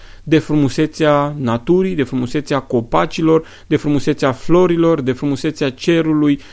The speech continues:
de cântecul păsărelilor. După ce un bărbat face dragoste, după ce un bărbat este împlinit din punctul acesta de vedere, devine sensibil. Devine sensibil la frumos,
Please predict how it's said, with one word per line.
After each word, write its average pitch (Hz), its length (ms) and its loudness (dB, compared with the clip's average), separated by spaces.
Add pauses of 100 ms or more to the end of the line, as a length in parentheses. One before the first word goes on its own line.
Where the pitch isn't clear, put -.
(140)
de 143 160 0
cântecul 151 440 0
păsărelilor. 143 600 4
După 190 320 4
ce 220 180 4
un 208 120 2
bărbat 165 460 -2
face 156 380 -4
dragoste, 123 580 -2 (260)
după 147 220 -2
ce 190 100 0
un 185 100 2
bărbat 160 280 0
este 160 220 -4
împlinit 147 560 2
din 117 120 -4
punctul 120 340 -4
acesta 123 300 -6
de 117 100 -4
vedere, 143 460 -2 (360)
devine 139 440 0
sensibil. 160 720 -4 (920)
Devine 160 280 4
sensibil 156 400 2
la 156 100 4
frumos, 151 560 0